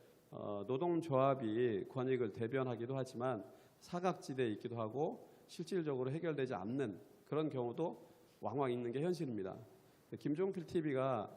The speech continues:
추구하는 세 가지 지향이 있는데 그중에 하나가 주권자 티비, 또 하나는 숨통 티비, 또 하나는 협동 티비입니다. 저는 이렇게 사회적 약자와 또 스스로 자기의 문제를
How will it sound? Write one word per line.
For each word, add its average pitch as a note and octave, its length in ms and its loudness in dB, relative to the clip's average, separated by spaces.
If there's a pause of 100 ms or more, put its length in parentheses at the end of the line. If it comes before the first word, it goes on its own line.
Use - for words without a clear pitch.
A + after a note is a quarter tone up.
추구하는 D3 560 0 (220)
세 - 220 -4
가지 F#3+ 240 2
지향이 C3 360 2
있는데 A2 460 -2 (120)
그중에 C#3 240 -2
하나가 C#3+ 500 2 (360)
주권자 B2+ 440 0
티비, - 320 -6 (920)
또 D#3+ 100 2
하나는 E3 420 4 (460)
숨통 G3 400 -2
티비, G#2 300 -4 (460)
또 D#3+ 120 2
하나는 D3+ 420 2 (140)
협동 A3 340 -2
티비입니다. G2+ 460 -4 (720)
저는 E3+ 420 2 (320)
이렇게 B2 600 0
사회적 D#3 520 0
약자와 C3 760 0 (300)
또 C3+ 520 0
스스로 F3+ 580 0
자기의 C#3 380 0
문제를 C3 560 2